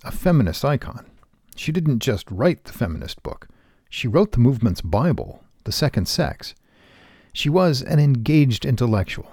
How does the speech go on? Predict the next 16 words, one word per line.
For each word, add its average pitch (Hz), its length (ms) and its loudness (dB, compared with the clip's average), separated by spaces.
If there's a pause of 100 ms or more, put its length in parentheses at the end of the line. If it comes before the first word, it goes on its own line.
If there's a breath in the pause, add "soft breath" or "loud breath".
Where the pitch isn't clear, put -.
(140)
who 139 160 0
combined 131 580 0
philosophical 131 1000 -2
and 85 220 -10
literary 127 480 2
productivity 143 840 -2 (120)
with 131 220 -4
real-world 131 800 0
political 147 640 -2
action - 420 -6 (240)
that 123 160 -10
led 160 240 0
to 127 100 -4
lasting 113 600 -2
legislative 127 500 0
change. - 480 -6